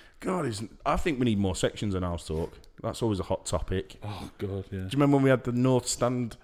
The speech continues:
Speaker 1: South Stand, <laughs> West Stand cop section?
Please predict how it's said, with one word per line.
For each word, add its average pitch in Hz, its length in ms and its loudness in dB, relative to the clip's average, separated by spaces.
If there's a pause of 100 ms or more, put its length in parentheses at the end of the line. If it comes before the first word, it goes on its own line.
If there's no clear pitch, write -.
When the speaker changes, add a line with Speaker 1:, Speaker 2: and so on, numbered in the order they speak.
Speaker 1:
South 117 460 -2
Stand, 120 340 -2 (360)
<laughs> - 340 2
West 139 320 6
Stand 120 400 -2 (100)
cop - 340 0
section? 101 540 -2